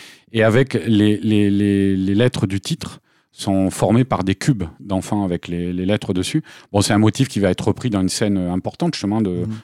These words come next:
Speaker 1: la scène dont je parlais tout à l'heure, de face à face entre l'épouse, entre Michael Caine et son épouse, où elle est en train de jouer quand il arrive dans la pièce avec des cubes de son enfant, dans sa chambre. Et, euh, mais en fait, c'est, c'est, c'est, euh, cette volonté, justement,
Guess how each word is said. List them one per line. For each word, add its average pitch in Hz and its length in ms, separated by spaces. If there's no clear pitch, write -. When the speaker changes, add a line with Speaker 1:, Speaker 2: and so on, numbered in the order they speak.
Speaker 1:
la 90 100
scène 98 220
dont 90 100
je - 80
parlais 92 200
tout 95 120
à - 20
l'heure, 104 140
de 90 60
face - 260
à 92 40
face - 260
entre 95 200
l'épouse, 98 480
entre 98 160
Michael 92 300
Caine 107 180
et 90 40
son 92 180
épouse, 143 420
où 92 200
elle 90 80
est 95 40
en 92 120
train 92 160
de 92 40
jouer 104 200
quand 90 200
il - 80
arrive 90 160
dans 87 60
la 87 80
pièce - 240
avec 80 140
des 85 100
cubes 85 400
de 90 140
son 87 180
enfant, 180 280
dans 90 80
sa - 140
chambre. 156 320
Et, 113 240
euh, 107 480
mais 117 360
en 113 100
fait, 180 220
c'est, 123 280
c'est, 104 400
c'est, - 300
euh, 101 500
cette - 160
volonté, 123 560
justement, 131 520